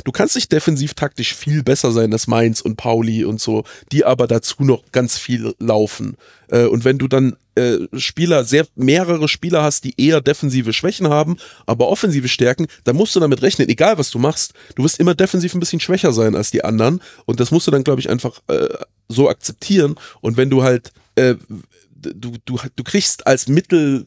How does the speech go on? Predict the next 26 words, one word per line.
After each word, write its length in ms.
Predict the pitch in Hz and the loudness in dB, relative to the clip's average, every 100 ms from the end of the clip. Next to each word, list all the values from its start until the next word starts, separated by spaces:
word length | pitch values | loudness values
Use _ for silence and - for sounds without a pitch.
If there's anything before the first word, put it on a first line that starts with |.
| - | -6
Mittelfeldteam 840 | 135 180 175 - 135 131 - 147 | -2 0 0 0 0 -2 -2 0
in 60 | 131 | 0
der 60 | |
Bundesliga 440 | 117 156 160 135 120 | 0 -2 -2 2 2
nicht 220 | 139 - | 2 -2
die 100 | - | -2
eierlegende 480 | 120 135 123 123 110 | 0 2 0 0 0
Wollmilchsau, 760 | 117 143 120 117 - 110 117 - - - - | 2 2 0 -2 -2 0 0 -2 -10 -18 -4
die, 220 | 127 131 - _ _ 127 | 2 2 0 _ _ -6
die 220 | 127 123 - | -6 -6 -4
läuft, 720 | 120 127 160 185 180 - - - | 0 4 4 4 2 -6 -14 -8
kämpft, 480 | - 151 175 170 - | 0 2 2 -2 -4
verteidigt, 760 | - 135 143 147 165 180 - - | -2 -2 0 2 2 0 -4 -4
kreativ 480 | 147 131 - 190 | -2 -2 0 -2
spielt, 360 | - - 170 185 | -2 -4 -4 -2
Chancen 400 | - 170 180 170 | 0 2 2 0
rausspielt, 640 | 160 170 175 - 180 185 | 0 0 0 -4 -4 -4
die 60 | 151 | -4
Chancen 320 | 156 156 147 | 0 0 0
auch 60 | 104 | 0
noch 160 | 135 - | 0 0
macht, 280 | 151 - - - - - | -2 -4 -14 -20 -18 0
sondern 260 | 143 143 | 2 4
du 80 | 135 | 2
musst, 360 | 151 180 - - _ _ - | 2 2 0 -8 _ _ 0
äh, 300 | 135 139 | 2 2